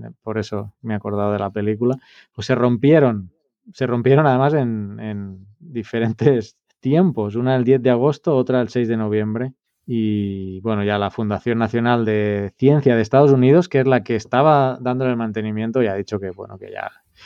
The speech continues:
que obviamente ya no van a arreglarla nada y de, de todas formas la, tenían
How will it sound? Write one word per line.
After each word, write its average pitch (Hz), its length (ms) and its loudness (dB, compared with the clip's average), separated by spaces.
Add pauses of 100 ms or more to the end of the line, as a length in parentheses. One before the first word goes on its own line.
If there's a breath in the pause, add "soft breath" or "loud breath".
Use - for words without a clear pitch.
(260 loud breath)
que 113 100 -4
obviamente 101 440 2
ya 101 80 4
no 98 80 2
van 98 160 2
a 92 460 -2 (100)
arreglarla 95 580 -4
nada 98 300 0
y 104 140 2
de, 95 120 -4
de 98 140 -4
todas 98 180 0
formas 104 300 0
la, 107 200 0 (140)
tenían 95 540 -6